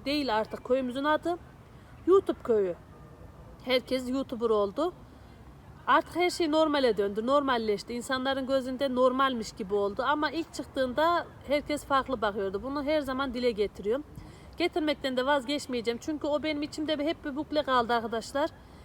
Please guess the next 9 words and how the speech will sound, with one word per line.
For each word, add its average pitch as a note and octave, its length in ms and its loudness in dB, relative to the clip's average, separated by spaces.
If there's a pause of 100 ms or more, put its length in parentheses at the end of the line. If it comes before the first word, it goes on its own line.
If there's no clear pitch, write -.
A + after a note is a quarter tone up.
(160)
Demircimizin C#4+ 640 0
kadınları C#4 460 0
olsun B3 360 0
veya C4 380 2 (100)
anneleri A#3+ 460 2
olsun A3 440 0 (460)
hep F4 220 -2
beni D4 200 0
izliyorlardı C4 840 2